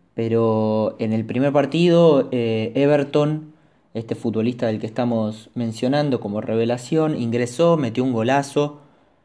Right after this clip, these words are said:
eh, y también hizo otro golazo frente a Perú en el cinco a cero en la fase de grupos. Entonces a partir de ahí se ganó la titularidad y,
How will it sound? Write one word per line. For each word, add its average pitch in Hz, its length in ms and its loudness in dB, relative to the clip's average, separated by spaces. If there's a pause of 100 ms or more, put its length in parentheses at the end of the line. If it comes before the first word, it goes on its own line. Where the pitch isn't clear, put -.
(420)
eh, 104 800 -4 (100)
y 117 160 0
también 123 340 2
hizo 135 220 0
otro 131 260 2
golazo 151 500 2
frente 113 340 -6
a 110 60 -4
Perú 135 380 2
en 123 100 4
el 110 100 -2
cinco 127 280 0
a 113 40 0
cero 131 260 0
en 120 60 0
la 110 80 -2
fase 110 240 -4
de 117 80 2
grupos. 135 320 0
Entonces 110 320 -4
a 107 80 -4
partir 113 320 -4
de 131 80 -2
ahí 156 360 0 (380)
se 104 220 -8
ganó 107 280 -2
la 120 160 -2
titularidad 120 840 -2 (720)
y, 104 640 -4